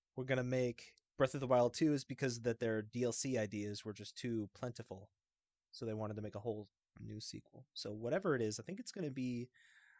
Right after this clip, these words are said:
um, more interesting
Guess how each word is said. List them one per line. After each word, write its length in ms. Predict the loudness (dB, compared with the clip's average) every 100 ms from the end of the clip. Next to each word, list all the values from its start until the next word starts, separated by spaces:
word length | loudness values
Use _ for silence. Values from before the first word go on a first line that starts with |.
| _
um, 520 | 0 2 2 0 -6 -12 _ _ _ _ _ _ _ _ _ _ _
more 240 | -2 -2 -2
interesting 580 | -10 -10 -8 -8 -10